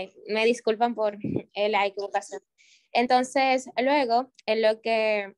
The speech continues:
es el pedúnculo cerebeloso, vamos a encontrar lo que son los pares craneales,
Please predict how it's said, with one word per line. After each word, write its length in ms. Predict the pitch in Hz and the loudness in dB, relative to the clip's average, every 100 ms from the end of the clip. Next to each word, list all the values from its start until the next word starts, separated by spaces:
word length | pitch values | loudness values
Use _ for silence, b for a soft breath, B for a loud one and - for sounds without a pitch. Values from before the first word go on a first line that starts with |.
| _ | _
es 180 | 220 226 | -6 -2
el 140 | 247 | -2
pedúnculo 500 | 240 233 226 240 233 | 2 2 2 -2 -2
cerebeloso, 760 | 240 233 233 240 294 302 - 285 _ b b b - | -2 0 0 0 -2 -2 -6 -12 _ b b b -6
vamos 500 | 226 240 240 247 277 | 2 2 4 0 2
a 160 | 247 | 2
encontrar 540 | 247 247 240 240 262 240 | 2 -2 -2 0 0 0
lo 160 | 233 | -4
que 100 | 226 | -6
son 160 | 226 220 | -8 -6
los 160 | 214 - | -6 -2
pares 360 | 220 226 226 - | 0 2 0 -2
craneales, 720 | 226 240 269 262 247 254 | 0 2 0 0 -2 -4